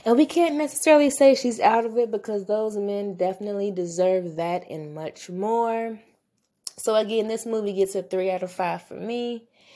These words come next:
And, uh, hopefully you would take a look at I Spit on Your Grave, and then you will let me know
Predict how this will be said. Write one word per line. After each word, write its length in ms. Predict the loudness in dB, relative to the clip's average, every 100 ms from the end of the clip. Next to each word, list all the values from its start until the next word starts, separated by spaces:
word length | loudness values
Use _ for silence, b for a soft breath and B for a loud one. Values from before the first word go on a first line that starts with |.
| b b b
And, 260 | -10 -8 -4
uh, 300 | -2 -2 -2
hopefully 440 | 0 -2 -2 -4
you 220 | -4 -4 -4
would 220 | -6 -2
take 400 | 0 4 2 4
a 100 | 8
look 580 | 10 10 10 10 4 -10 -16 b b b _
at 140 | 2
I 100 | 4
Spit 360 | 2 4 6 6
on 140 | 6
Your 120 | 4 4
Grave, 600 | 10 10 10 8 6 6
and 200 | 6 8
then 180 | 8
you 100 | 8
will 120 | 6 6
let 240 | 6 6
me 140 | 4
know 440 | 4 6 4 2